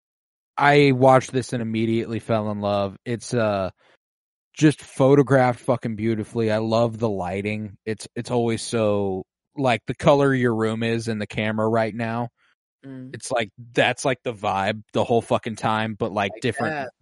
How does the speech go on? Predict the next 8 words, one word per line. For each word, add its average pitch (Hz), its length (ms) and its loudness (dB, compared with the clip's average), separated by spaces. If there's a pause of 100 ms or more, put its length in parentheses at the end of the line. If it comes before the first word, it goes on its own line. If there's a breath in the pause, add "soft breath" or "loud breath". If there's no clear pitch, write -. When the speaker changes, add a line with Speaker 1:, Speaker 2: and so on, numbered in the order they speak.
(440)
Speaker 1:
red, 127 540 4 (220)
yellow, 120 600 0 (380)
Speaker 2:
Mm. 120 60 -16
Speaker 1:
orange, 120 560 -2 (200)
just, 135 220 -4 (300)
just 147 200 -8 (160)
bright, 127 460 4 (100)
bright 123 480 0